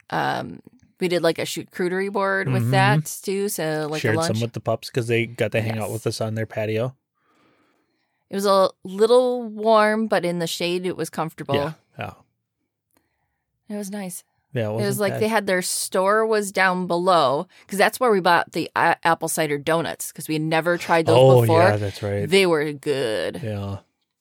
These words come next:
Speaker 1: They were very good.
Speaker 2: Yep. And they, they
Speaker 1: And then behind, the, oh, but, like, the back of the building,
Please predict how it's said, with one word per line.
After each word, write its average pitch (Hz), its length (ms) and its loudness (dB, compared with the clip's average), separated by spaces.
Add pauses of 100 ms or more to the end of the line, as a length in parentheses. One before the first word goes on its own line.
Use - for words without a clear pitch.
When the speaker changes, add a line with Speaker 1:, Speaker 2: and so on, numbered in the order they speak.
(120)
Speaker 1:
They 160 80 -8
were 143 120 -10
very 135 300 -6
good. 123 320 -6 (180)
Speaker 2:
Yep. 110 240 -6 (380)
And 113 180 -8
they, 117 200 -8 (100)
they - 80 -2
Speaker 1:
And 180 140 0
then 175 180 2
behind, 170 540 -2
the, - 120 -6
oh, 160 180 0 (220)
but, 165 280 -6 (140)
like, 156 240 -8
the 160 100 -6
back 120 380 -2
of 156 60 -8
the 151 100 -4
building, 147 540 -6